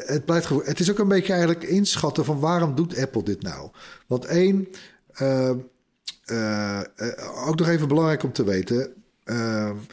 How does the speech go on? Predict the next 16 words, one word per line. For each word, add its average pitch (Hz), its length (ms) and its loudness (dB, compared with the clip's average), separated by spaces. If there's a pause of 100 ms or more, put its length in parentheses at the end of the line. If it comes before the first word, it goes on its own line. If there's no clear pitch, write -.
(320)
kijk, 120 200 -2
Apple 151 280 2
is, 131 60 2
gaat - 180 0
heel 151 200 4
erg 139 120 2
prat 139 220 0
op - 120 -2
privacy, 139 520 2
maar, 147 640 2 (380)
eh, 117 480 0 (500)
en 120 220 0
bijvoorbeeld 110 480 0
berichten 123 580 2
via, 107 300 2
eh, 101 380 -4